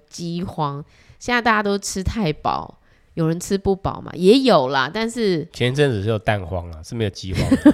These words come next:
Speaker 1: <laughs> 他们是要有那个物资进去这个加萨走廊，可是这个物资运送到，听说是凌晨四点多的时候，那很多民众可能有一个 <laughs> 民众好可怜，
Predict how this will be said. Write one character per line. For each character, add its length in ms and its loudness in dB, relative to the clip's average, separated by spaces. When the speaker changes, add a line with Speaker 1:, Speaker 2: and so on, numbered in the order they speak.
Speaker 1:
<laughs> 40 -4
他 180 2
们 240 0
是 300 -4
要 260 4
有 180 4
那 100 -4
个 80 -4
物 200 -2
资 240 -6
进 340 -4
去 240 -8
这 160 -6
个 120 -4
加 200 -8
萨 200 -6
走 240 -12
廊， 160 -18
可 100 -10
是 100 -8
这 140 -4
个 80 -4
物 160 -2
资 260 -6
运 220 -8
送 260 -6
到， 220 -6
听 180 -8
说 140 -6
是 140 -8
凌 260 -8
晨 240 -8
四 180 -14
点 240 -14
多 200 -10
的 120 -16
时 200 -16
候， 200 -14
那 100 -6
很 120 -2
多 120 2
民 280 -6
众 280 -4
可 140 -8
能 260 -6
有 160 2
一 20 0
个 100 4
<laughs> 120 -6
民 180 -4
众 160 4
好 160 2
可 280 2
怜， 180 -2